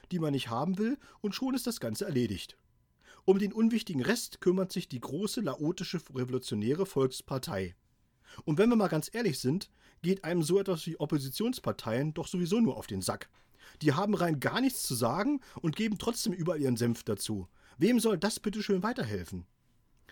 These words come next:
Laos ist einer von nur fünf Staaten auf der Welt, die noch ein kommunistisches Einparteiensystem pflegen. Okay, zugegebenermaßen sind Korruption, Vetternwirtschaft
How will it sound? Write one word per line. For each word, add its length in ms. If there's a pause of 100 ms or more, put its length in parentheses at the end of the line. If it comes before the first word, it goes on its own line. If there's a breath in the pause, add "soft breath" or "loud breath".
Laos 540 (300 soft breath)
ist 280
einer 260
von 200
nur 140
fünf 320
Staaten 480
auf 160
der 200
Welt, 300 (300 loud breath)
die 80
noch 220
ein 180
kommunistisches 760
Einparteiensystem 1200
pflegen. 480 (840)
Okay, 400 (300 loud breath)
zugegebenermaßen 1000
sind 220
Korruption, 840 (140)
Vetternwirtschaft 880